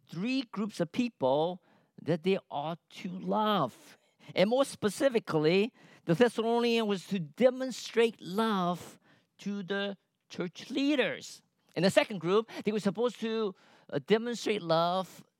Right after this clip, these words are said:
to the church family. And thirdly, demonstrate love to God. Well, let's look at,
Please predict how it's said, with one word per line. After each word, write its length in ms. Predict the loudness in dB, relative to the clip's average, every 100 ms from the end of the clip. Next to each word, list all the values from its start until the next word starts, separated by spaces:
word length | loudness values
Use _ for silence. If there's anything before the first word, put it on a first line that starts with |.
| _
to 220 | -12 -10
the 160 | -10 -12
church 500 | -12 -8 -8 -8 -14
family. 960 | -14 -6 -2 0 0 0 0 0 2 2
And 160 | 0
thirdly, 1000 | -2 0 2 0 0 2 4 4 2 0 0
demonstrate 920 | -2 -4 -12 -16 -2 4 4 4 -2 -14 _
love 580 | -4 2 4 4 0 -4 -10 _ _ _ _ _ _ _ -16 -12
to 260 | -10 -10 -4
God. 480 | 0 2 2 -2 -6 _ _ _ _ _ _ _ _ _ -20 -16 -2
Well, 140 | 2
let's 220 | 4 2
look 260 | -2 -2 2
at, 180 | 2